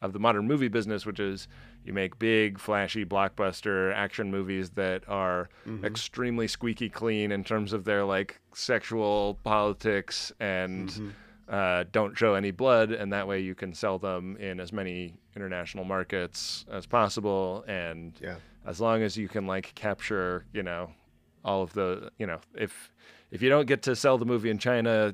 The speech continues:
Speaker 1: you're screwed. You're never gonna make your money back because it costs
Speaker 2: <laughs> Yeah.
Speaker 1: three hundred million dollars to make a movie, and you need to make a billion dollars to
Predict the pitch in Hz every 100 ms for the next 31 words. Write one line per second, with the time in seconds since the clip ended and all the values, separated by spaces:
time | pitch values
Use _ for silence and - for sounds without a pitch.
0 | - 113 98 - 101 85 90 90 90 87
1 | 87 - 90 87 85 87 82 78 - _
2 | - - 87 80 - - 95 92 87 -
3 | - 98 87 95 87 90 92 95 98 95
4 | - 120 117 104 98 101 98 92 95 95
5 | 95 95 87 98 92 90 95 92 92 -
6 | 101 90